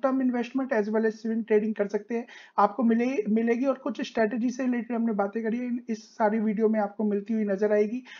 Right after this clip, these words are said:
और अगर आपका trading demat account नहीं है, नीचे लिंक है, click करें, फ्री में आपका account ओपन हो जाएगा। तो आइए video की तरफ आगे बढ़ते हैं। तो सबसे पहले हम बात करते हैं किसकी, आईआरएफ़सी की, मतलब आईआर, इंडियन रेलवे फाइनेंस कॉर्पोरेशन।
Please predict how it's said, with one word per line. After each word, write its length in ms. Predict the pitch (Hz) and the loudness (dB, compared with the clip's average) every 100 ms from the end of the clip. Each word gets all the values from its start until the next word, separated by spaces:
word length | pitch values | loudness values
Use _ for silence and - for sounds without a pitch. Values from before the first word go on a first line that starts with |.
| - - | -8 6
और 180 | 220 - | 6 8
अगर 200 | 220 233 | 2 2
आपका 260 | 240 262 | 2 0
trading 420 | 226 226 220 240 | -2 -2 -2 -2
demat 300 | 226 220 220 | 0 0 0
account 220 | 214 214 214 | 0 0 0
नहीं 100 | 226 | 0
है, 80 | |
नीचे 260 | 226 220 220 | 0 0 0
लिंक 460 | 214 202 214 254 247 | 2 6 6 4 -2
है, 120 | 240 | -4
click 380 | 240 226 233 - | -4 -4 -4 -4
करें, 180 | 226 | -4
फ्री 200 | 240 214 | -4 -4
में 120 | 208 202 | -2 -2
आपका 220 | 202 202 | -2 -2
account 300 | 196 190 202 | 0 -2 -2
ओपन 200 | 190 185 | -4 -4
हो 80 | 185 | 0
जाएगा। 340 | 190 190 214 - - - | 0 0 -2 -8 -16 4
तो 60 | 214 | 6
आइए 180 | 220 | 6
video 260 | 220 226 226 | 4 0 0
की 100 | 208 | -2
तरफ 200 | 214 214 | -2 -2
आगे 240 | 214 190 214 | -2 0 2
बढ़ते 300 | 208 208 214 | 2 4 4
हैं। 140 | 226 - - - | 2 -6 -20 -4
तो 240 | 247 240 | 2 2
सबसे 280 | 240 277 302 | 2 -4 -2
पहले 220 | 277 262 | 0 2
हम 160 | 254 247 | 2 2
बात 180 | 233 233 | 2 0
करते 260 | 226 220 | -4 -4
हैं 80 | 240 | -6
किसकी, 360 | 233 - - 277 | -6 -6 -2 0
आईआरएफ़सी 840 | 214 202 220 226 208 196 196 208 | 2 6 6 4 0 -4 -2 -6
की, 200 | 175 175 | -4 -6
मतलब 280 | 175 196 220 | -2 0 0
आईआर, 320 | 196 208 220 208 | 2 2 2 -2
इंडियन 360 | 214 220 226 | 0 0 2
रेलवे 220 | 214 208 | 0 0
फाइनेंस 360 | 220 220 208 214 | -4 -2 -2 0
कॉर्पोरेशन। 560 | 214 202 202 202 220 | 2 2 2 0 0